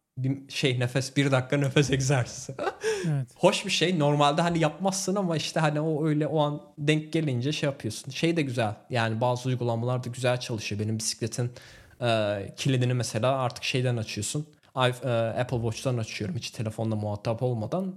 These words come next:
Speaker 1: Otomatik olarak workout'la başlatıyor. Cycling workout'u da başlatıyor. E, bilmiyorum yani. Beni tatmin etti cihaz.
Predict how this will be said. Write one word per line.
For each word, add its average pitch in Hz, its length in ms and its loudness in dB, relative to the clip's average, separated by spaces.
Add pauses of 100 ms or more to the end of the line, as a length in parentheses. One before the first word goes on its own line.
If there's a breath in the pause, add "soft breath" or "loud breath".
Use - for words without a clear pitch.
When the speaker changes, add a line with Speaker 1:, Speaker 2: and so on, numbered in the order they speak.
(100)
Speaker 1:
Otomatik 131 460 0
olarak 127 280 2
workout'la 127 600 2
başlatıyor. 107 540 -6 (220 loud breath)
Cycling 113 500 0
workout'u 113 580 -2
da 117 120 0
başlatıyor. 110 640 -8 (760 loud breath)
E, 131 40 4 (580)
bilmiyorum 196 340 2
yani. 120 300 2 (280)
Beni 139 380 0
tatmin 165 340 0
etti 160 240 -2
cihaz. 156 560 -2